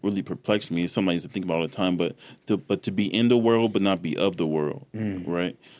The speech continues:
Speaker 1: So, yeah, I mean, we live in cities. These cities aren't artifi-, are, aren't natural, s-, but that doesn't mean we have to totally disconnect from nature,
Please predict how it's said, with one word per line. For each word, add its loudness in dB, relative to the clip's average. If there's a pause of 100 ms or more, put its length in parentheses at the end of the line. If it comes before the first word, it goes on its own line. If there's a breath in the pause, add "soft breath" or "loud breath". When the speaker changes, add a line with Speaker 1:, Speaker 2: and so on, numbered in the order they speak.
Speaker 1:
So, 0
yeah, 4
I 2
mean, 2
we 4
live 4
in 2
cities. -2 (120)
These -10
cities 0
aren't 0
artifi-, -2
are, -2
aren't 0
natural, -2 (420 soft breath)
s-, -16
but 0
that 4
doesn't 4
mean 4
we 4
have 2
to 2 (140)
totally 4
disconnect 0
from -4
nature, -2